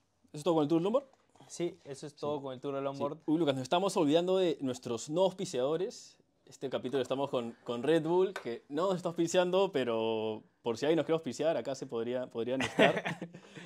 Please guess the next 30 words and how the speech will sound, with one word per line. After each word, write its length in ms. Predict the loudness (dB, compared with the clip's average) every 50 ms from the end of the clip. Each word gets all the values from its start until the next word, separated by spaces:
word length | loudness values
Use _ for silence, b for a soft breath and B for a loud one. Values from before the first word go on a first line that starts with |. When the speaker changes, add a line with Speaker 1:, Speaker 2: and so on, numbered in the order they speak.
| -18 -16 -14
Speaker 1:
Así 200 | -8 -6 -4 0
Speaker 2:
Acá, 400 | 2 4 4 6 4 4 2 0
Speaker 1:
que 40 | -2
Speaker 2:
en 80 | -4 -6
la 80 | -6
parte 240 | -6 -6 -4 -2 0
de 60 | -2
Speaker 1:
en 100 | 0 0
la 60 | 2 2
parte 40 | 4
de 60 | 4 4 4 4
Speaker 2:
atrás. 100 | 4 4
Speaker 1:
atrás 320 | 4 2 0 0 -2 -6 -12
nos 80 | -12 -10
pueden 180 | -8 -6 -4 -4
apoyar, 520 | -2 -2 -2 2 4 4 4 4 4 2
así 180 | -2 -4 -6 -6
que 300 | -6 -6 -6 -6 -6 -4
nada, 320 | -4 -4 -4 -4 -6 -6
Red 200 | -4 -4 -4 -2
Bull, 580 | 0 2 2 4 4 4 4 2 2 0 -4 -8
si 100 | -12 -10
quieren 180 | -6 -4 -4 -4
seguir 240 | -4 -6 -4 -2 -2
acá, 420 | -2 0 0 0 0 0 0 -2 -2
o 260 | -4 -6 -6 -8 -10
Corona, 680 | -10 -10 -8 -6 -6 -6 -4 -6 -6 -8 -8 -10 -12 -12
quien 180 | -12 -14 -12
sea, 340 | -8 -6 -4 -4 -4 -4 -6
bienvenidos. 680 | -6 -8 -8 -8 -6 -6 -6 -6 -8 -10 -14 -18 -20